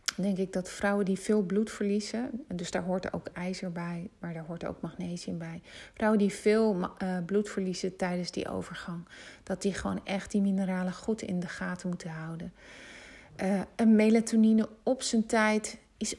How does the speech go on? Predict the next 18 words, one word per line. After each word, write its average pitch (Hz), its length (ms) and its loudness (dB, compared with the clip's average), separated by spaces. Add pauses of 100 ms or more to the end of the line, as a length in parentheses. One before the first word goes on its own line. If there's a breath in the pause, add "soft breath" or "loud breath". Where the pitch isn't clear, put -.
ook 214 180 -4
niet 190 240 0
erg. 185 480 -6
En 208 220 -2
als 226 240 -4
het 226 160 -4
je 226 80 0
helpt 208 840 2
om 196 240 0
te 190 120 -4
slapen, 196 540 0
jongens. 180 400 -4 (1120 loud breath)
Ik - 120 -4
heb 233 180 0 (120)
ooit 262 260 4
een 233 120 6
keertje, 226 720 0
ehm, 185 840 -2